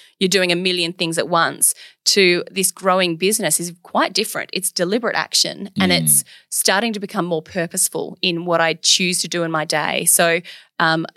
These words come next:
Speaker 1: getting the processes in place, starting to
Speaker 2: Yeah.
Speaker 1: document what I do so I can open that door for other people to step
Speaker 2: Mm.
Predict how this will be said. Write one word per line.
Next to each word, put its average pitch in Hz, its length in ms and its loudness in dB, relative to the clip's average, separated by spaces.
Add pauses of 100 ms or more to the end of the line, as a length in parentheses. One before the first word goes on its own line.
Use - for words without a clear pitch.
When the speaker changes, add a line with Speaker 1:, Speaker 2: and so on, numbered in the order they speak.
Speaker 1:
getting 170 240 0
the 165 60 -8
processes 160 600 -2
in 170 120 -10
place, - 400 -4 (200)
starting 170 440 0
to 175 120 -6
Speaker 2:
Yeah. 180 100 2
Speaker 1:
document 175 320 -2
what 170 120 -2
I 160 100 2
do 165 320 -2
so 175 440 2 (120)
I 170 140 2
can 175 400 -6 (120)
open 180 380 -2
that 156 300 -2
door 165 380 -2
for 160 420 -4
other 170 200 -4
people 175 300 -8
to 170 60 -12
step 160 260 -2
Speaker 2:
Mm. 175 80 2